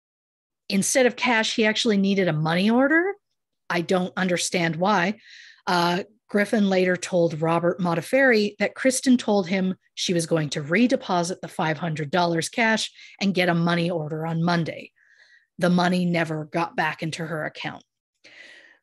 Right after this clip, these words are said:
Griffin was dating a girl named Sarah Levine, who went by the name Rosie, but they broke up as Rosie wanted to spend the summer in France, so her room at the house became available and Kristen moved in.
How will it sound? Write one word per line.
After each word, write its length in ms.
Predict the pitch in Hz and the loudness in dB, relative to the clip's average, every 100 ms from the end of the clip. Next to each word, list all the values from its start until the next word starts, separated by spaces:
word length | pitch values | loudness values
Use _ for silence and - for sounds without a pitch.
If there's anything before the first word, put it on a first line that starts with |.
| - | -6
Griffin 400 | 208 214 226 196 | -2 0 2 2
was 160 | 180 | 0
dating 320 | - 180 170 175 | 0 0 0 -2
a 60 | |
girl 260 | 160 165 165 | 0 2 2
named 240 | 165 156 | 2 -2
Sarah 380 | - 175 160 160 | -2 0 0 0
Levine, 640 | 156 151 170 190 254 302 | -2 -2 0 2 2 0
who 120 | 240 185 | -2 -2
went 300 | 165 170 - | -2 -2 -4
by 140 | 165 | -4
the 100 | 160 | -2
name 300 | 160 156 151 | -4 -4 -4
Rosie, 580 | 156 170 175 240 285 339 - - - - | 0 2 2 2 0 -2 -12 -20 -16 -8
but 160 | 170 | -4
they 140 | 175 165 | -2 -2
broke 320 | 165 165 - | 0 0 0
up 240 | 202 285 - - - | -2 -2 -10 -18 -6
as 200 | 175 156 | -4 -2
Rosie 360 | 165 165 165 | 0 2 0
wanted 320 | 156 156 151 156 | -2 -4 -6 -6
to 100 | - | -6
spend 320 | - 160 160 | -4 -4 -4
the 60 | |
summer 360 | 160 - 160 156 | -4 -4 -4 -4
in 120 | 156 | -6
France, 640 | 143 - 302 202 131 - - _ | -6 -2 0 0 -4 -12 -16 _
so 200 | - 233 | -2 -2
her 160 | 202 220 | 0 -2
room 320 | 185 180 175 | 0 0 0
at 140 | 170 | 0
the 80 | 170 | -2
house 280 | - 160 - | -2 -2 -4
became 360 | - - 160 | -8 -8 -6
available 720 | 147 165 208 202 196 190 196 - | -4 0 2 2 2 2 0 -2
and 160 | 190 | -4
Kristen 460 | - 175 151 - 156 | -4 -4 -4 -2 -4
moved 260 | 151 147 - | -4 -6 -10
in. 300 | - - | -16 -18